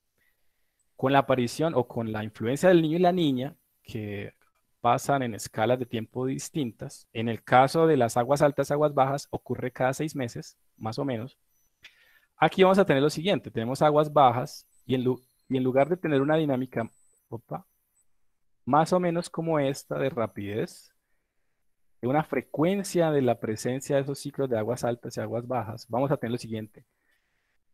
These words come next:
que las aguas bajas van a durar más tiempo, van a durar más tiempo y que el, las aguas altas también van a durar más tiempo y más tiempo.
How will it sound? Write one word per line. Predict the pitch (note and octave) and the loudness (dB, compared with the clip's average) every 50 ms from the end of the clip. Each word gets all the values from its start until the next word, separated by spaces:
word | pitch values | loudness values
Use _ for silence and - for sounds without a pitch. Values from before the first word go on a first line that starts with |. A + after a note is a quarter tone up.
| _ | _
que | - A#2 | -2 0
las | A#2 A2+ - B2+ | 0 2 4 4
aguas | B2+ B2+ C#3 D3 D3 C#3 C3 | 4 6 6 6 6 6 6
bajas | D3 D3 D3+ D#3 E3 D#3 C#3+ B2+ | 6 6 6 6 6 4 2 2
van | B2 B2+ C3 C#3 D3+ | 2 2 2 2 2
a | D3+ | 2
durar | C#3+ C#3 C3 B2+ B2 B2+ B2+ B2+ | 2 4 4 2 2 0 0 -2
más | B2+ C3+ D3 E3+ F3+ F#3 F3+ E3+ - - - | -2 -2 -2 0 0 0 0 -2 -4 -6 -12
tiempo, | _ C#3+ C#3 C3+ C3+ C#3 C#3+ - - C#3+ B2+ | _ -4 -4 -2 -2 -4 -6 -8 -6 -4 -2
van | B2+ A#2+ A#2+ | 0 0 0
a | A#2+ B2 | 0 0
durar | A#2+ A#2+ A#2 A2+ A#2+ | 0 0 -2 -2 -4
más | A#2+ A#2 A#2+ - - - | -4 -6 -6 -8 -12 -14
tiempo | - A#2+ B2 B2 B2+ C3 C3 - _ - C#3 | -8 -6 -4 -2 -2 -4 -6 -6 _ -6 -6
y | C3+ | -6
que | _ - C3 | _ -6 -4
el, | A#2+ A#2 A2+ - _ _ _ - | -4 -4 -4 -6 _ _ _ -6
las | A#2+ A#2+ - B2+ | -6 -4 -2 -2
aguas | A#2+ A#2+ B2 B2+ B2+ B2 - - _ | -2 0 0 0 -2 -2 -6 -10 _
altas | - B2+ C3+ C#3 C#3+ - - C3+ - | 0 2 2 2 2 0 -2 -4 -4
también | - B2 A#2+ A#2+ A#2+ | -4 -4 -4 -2 -2
van | B2 B2+ C#3 | -2 0 0
a | C#3 C#3 | 2 2
durar | C3+ B2+ A#2+ A#2+ B2 B2+ | 2 2 2 0 0 0
más | C3+ C3 C3+ C#3 - - - | 0 -2 -2 -2 -4 -6 -8
tiempo | - C3 C3 - B2+ | -6 -6 -6 -4 -4
y | B2+ | -4
más | A#2+ A#2 A#2 - | -4 -4 -4 -4
tiempo. | - E3 C#3 A#2+ - A2 G#2 | -4 -4 -4 -4 -6 -10 -12